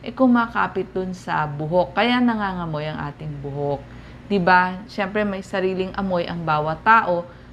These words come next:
So, kahit naligo ka, kung hindi mo naman nilalaban yung mga gamit mo, babalik din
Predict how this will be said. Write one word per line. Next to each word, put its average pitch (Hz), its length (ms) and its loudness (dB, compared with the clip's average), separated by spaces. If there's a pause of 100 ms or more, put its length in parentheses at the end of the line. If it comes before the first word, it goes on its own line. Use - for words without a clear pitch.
(140)
So, 214 220 -2
kahit 226 340 2
naligo 240 540 0
ka, 190 240 0
kung 196 180 -2
hindi 185 140 -2
mo 180 160 -2
naman 160 260 -4
nilalaban 156 540 0
yung 156 160 -4
mga 147 240 -4
gamit 151 400 0
mo, 143 160 -2
babalik 214 480 4
din 151 400 -4